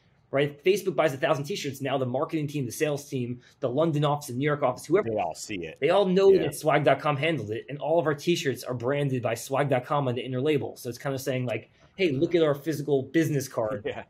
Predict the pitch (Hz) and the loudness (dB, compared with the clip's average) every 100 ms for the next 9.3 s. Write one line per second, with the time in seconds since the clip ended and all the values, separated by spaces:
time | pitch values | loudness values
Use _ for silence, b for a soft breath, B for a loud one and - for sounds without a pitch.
0 | - 139 131 - 185 185 147 - 113 110 | -2 -2 -2 2 2 2 -4 -2 -4 -4
1 | - 127 151 151 147 143 120 120 117 117 | -6 -4 -4 -2 -4 -2 -2 0 0 0
2 | 131 104 95 - - b b _ - 127 | -2 -2 -12 -16 -20 b b _ -6 -4
3 | 127 127 143 170 131 127 151 143 120 135 | -4 -2 -2 -2 0 2 2 0 -2 -4
4 | 143 127 120 139 175 214 240 - 131 139 | -4 -8 -2 -2 0 -2 -2 -4 -4 -2
5 | 139 139 - _ 160 165 139 - 170 180 | -2 -6 -14 _ -2 -2 -8 -6 -2 -2
6 | 139 156 180 156 120 110 120 113 117 _ | 0 2 2 0 -6 -4 -4 -4 -8 _
7 | _ _ 131 123 147 131 117 95 - 113 | _ _ -10 -2 0 0 -6 -10 -10 -12
8 | - 180 175 139 - 143 160 143 131 131 | -4 -2 -2 -4 -2 0 2 2 2 2
9 | 127 123 | 0 -4